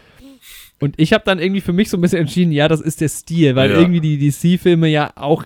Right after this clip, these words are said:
Speaker 1: immer so, also die letzten, aus den letzten zehn Jahren immer manchem, also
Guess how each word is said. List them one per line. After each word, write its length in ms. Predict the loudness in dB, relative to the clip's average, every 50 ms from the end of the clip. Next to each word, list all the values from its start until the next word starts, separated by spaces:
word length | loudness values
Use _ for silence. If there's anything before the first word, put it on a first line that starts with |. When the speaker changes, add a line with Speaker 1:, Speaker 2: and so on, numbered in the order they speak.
| _ _
Speaker 1:
immer 320 | -6 -4 -2 -2 -2 -2 -2
so, 160 | -4 -6 -8
also 260 | -8 -8 -6 -6 -4
die 60 | -4 -4
letzten, 300 | -4 -4 -6 -6 -12 -16
aus 140 | -14 -12
den 80 | -8 -8
letzten 340 | -8 -8 -8 -12 -16 -16 -12
zehn 240 | -8 -8 -6 -6 -6
Jahren 220 | -6 -8 -8 -8
immer 260 | -8 -8 -8 -8 -6
manchem, 400 | -6 -6 -8 -8 -8 -12 -16 -18 -16
also 240 | -12 -8 -6 -6 -6